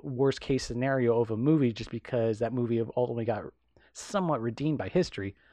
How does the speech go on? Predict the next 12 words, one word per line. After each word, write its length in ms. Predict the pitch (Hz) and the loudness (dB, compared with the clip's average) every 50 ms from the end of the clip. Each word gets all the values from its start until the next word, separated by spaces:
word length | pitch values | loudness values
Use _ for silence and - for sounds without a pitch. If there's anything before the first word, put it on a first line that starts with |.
| _ _ | _ _
The 80 | - 120 | -6 -2
worst 260 | 113 180 294 381 349 | 2 4 4 6 6
case 180 | - 247 202 - | 6 4 4 4
scenario 580 | 165 156 160 208 240 220 185 151 139 131 127 - | 4 2 2 4 4 4 6 8 8 8 6 6
is 160 | 123 117 - | 2 -4 -4
Southland 600 | - - - 143 143 151 - - 131 120 120 110 | -4 -4 -2 0 0 0 0 2 2 2 2 2
Tales, 360 | - 175 190 180 143 127 117 | 2 4 6 6 6 6 6
where 140 | 117 120 117 | 4 4 4
it's 100 | 113 - | 4 2
an 100 | 120 127 | -2 0
incoherent 640 | - 202 226 220 214 196 165 165 180 147 131 120 110 | 2 4 4 6 6 4 6 4 4 4 2 2 0
mess 560 | 113 110 110 123 151 190 185 170 160 - | -2 0 2 4 4 6 6 4 4 2